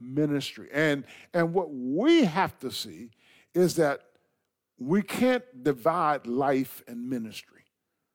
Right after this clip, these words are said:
For us, ministry is our life, and our life is ministry. Now, I know in the Western world, that's something that's already been divided.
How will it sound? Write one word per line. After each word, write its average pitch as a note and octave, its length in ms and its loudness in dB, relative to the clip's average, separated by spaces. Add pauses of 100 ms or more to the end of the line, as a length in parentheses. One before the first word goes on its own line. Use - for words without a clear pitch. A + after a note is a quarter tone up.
(160)
For - 280 -6
us, G#3+ 500 4 (880)
ministry D3+ 640 0
is C#3 180 0
our A#2 180 -2
life, - 600 -6 (500)
and C3+ 160 -2
our A#2 200 -4
life C3 640 0 (280)
is A#2+ 200 -8
ministry. A#2 600 -6 (1300)
Now, F#2+ 420 -10 (180)
I B2+ 120 -2
know C#3+ 260 2
in B2 100 -2
the B2 60 -6
Western B2+ 420 -6
world, A#2 240 -6
that's A#2+ 260 -4
something B2 380 -10
that's G#2+ 180 -14
already C3 480 0
been A#2 300 -2
divided. G2+ 540 -6